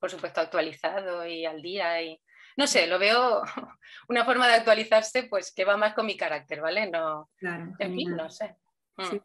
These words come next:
Speaker 2: No, no, claro, todos tenemos, yo qué sé, tenemos
Speaker 1: Sí.
Speaker 2: personalidades diferentes y tenemos
Speaker 1: Claro.
Speaker 2: que buscar un poco el,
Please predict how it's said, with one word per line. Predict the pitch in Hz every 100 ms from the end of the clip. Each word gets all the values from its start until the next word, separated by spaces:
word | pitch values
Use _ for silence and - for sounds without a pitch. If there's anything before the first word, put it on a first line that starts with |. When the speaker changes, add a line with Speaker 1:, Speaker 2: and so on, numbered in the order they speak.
| _ - -
Speaker 2:
No, | 247
no, | 254
claro, | 302 220 359
todos | 185 202
tenemos, | 214 208 214 202 190 190 185
yo | 185
qué | 196
sé, | - -
tenemos | - 185
Speaker 1:
Sí. | 196
Speaker 2:
personalidades | 202 196 202 - 208 202
diferentes | 202 190 240 247 262 294 - - - -
y | 208
tenemos | 190 180 190
Speaker 1:
Claro. | 180 208
Speaker 2:
que |
buscar | 202 202 202
un | 214
poco | 208 202 220 240
el, | 233 - 190 175